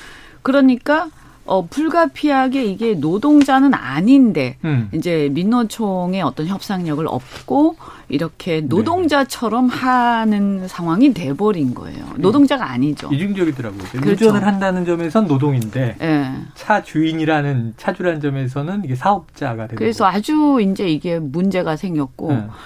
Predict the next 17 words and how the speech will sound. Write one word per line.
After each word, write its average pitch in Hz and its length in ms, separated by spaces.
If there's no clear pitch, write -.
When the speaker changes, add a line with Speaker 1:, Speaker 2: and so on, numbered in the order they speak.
Speaker 1:
실질적으로 277 680
이게 202 180
제대로 202 400
되자면 156 580
물류 302 640
기업화가 240 640
돼야 131 280
되는 131 320
거예요. 127 220
Speaker 2:
아, 135 120
Speaker 1:
그래서 139 400
Speaker 2:
아. 117 260
Speaker 1:
이 208 220
노동자를 220 1040
제대로 285 460
고용하고 208 840
Speaker 2:
음. 131 80